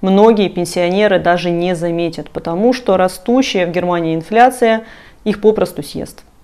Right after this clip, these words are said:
Помимо этого, рост пенсий приведёт к тому, что доход многих пенсионеров станет выше необлагаемого налогом. В результате им придётся платить налог, что для них означает не только денежные, но и другие затраты.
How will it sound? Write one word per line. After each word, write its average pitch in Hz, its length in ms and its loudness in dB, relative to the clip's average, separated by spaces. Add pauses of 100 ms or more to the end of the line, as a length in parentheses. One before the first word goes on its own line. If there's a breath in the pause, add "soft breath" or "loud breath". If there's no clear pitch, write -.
(240)
Помимо 240 400 6
этого, 277 440 4
рост 190 240 2
пенсий 247 400 4
приведёт 180 400 2
к - 80 -16
тому, 175 340 2
что - 240 0
доход 180 600 2
многих 214 360 0
пенсионеров 233 680 2
станет 247 520 4
выше 202 540 4
необлагаемого 190 1200 2
налогом. 170 640 0 (500 loud breath)
В 196 60 4
результате 262 520 6
им 220 200 2
придётся 196 440 2
платить 190 540 2
налог, 170 460 2
что - 180 0
для 170 180 0
них 240 220 2
означает 214 540 2
не 190 120 0
только 247 380 6
денежные, 214 560 4
но 190 140 0
и - 100 -6
другие 180 420 0
затраты. 143 480 -8